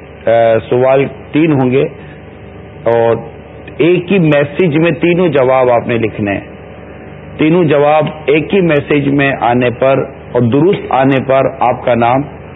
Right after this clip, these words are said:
قرآن اندازی میں لیا جائے گا۔ یاد رہے، آج قرآن اندازی ہے۔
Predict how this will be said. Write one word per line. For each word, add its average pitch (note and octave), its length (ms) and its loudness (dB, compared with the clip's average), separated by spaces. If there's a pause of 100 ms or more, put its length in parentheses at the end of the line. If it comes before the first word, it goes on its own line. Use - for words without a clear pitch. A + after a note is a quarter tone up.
(200)
قرآن C#3 140 2
اندازی B2+ 420 4
میں C3 160 2
لیا B2 200 4
جائے B2 280 4
گا۔ B2+ 120 2
یاد C3+ 280 4
رہے، D3 340 2 (680)
آج A#2 160 2 (140)
قرآن A#2 260 2
اندازی F#2 420 -2
ہے۔ E2 80 -8